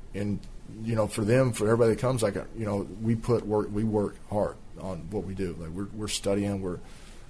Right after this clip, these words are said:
the tight ends especially, like, they gotta know so much stuff. And we're trying to,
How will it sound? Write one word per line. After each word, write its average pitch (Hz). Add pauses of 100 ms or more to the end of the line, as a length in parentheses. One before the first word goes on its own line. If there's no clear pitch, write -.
(240)
the 92
tight 104
ends 101
especially, 87
like, 80
they 104
gotta 95
know 90
so -
much 98
stuff. 98 (880)
And 98
we're 113
trying 113
to, 95